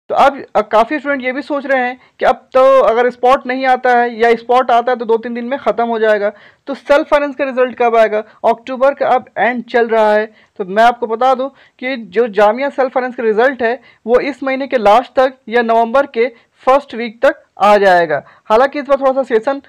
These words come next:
लेट चल रहा है सेल्फ फाइनेंस का, अक्टूबर के बीस या पन्द्रह से बीस के बीच में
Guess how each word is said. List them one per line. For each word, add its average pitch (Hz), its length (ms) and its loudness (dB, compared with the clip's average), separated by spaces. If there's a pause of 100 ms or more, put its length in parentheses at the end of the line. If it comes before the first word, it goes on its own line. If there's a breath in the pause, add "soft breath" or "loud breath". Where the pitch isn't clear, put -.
(160 soft breath)
लेट 220 260 0
चल 247 200 0
रहा 233 100 4
है 226 60 4
सेल्फ 226 220 -4
फाइनेंस 202 280 0
का, 233 100 -4 (360 soft breath)
अक्टूबर 240 400 0
के 277 220 -6 (260)
बीस 233 360 -10
या 233 260 2
पन्द्रह 240 380 0
से 269 120 -6
बीस 240 240 -10
के 254 100 -12
बीच 233 260 -12
में 277 120 -6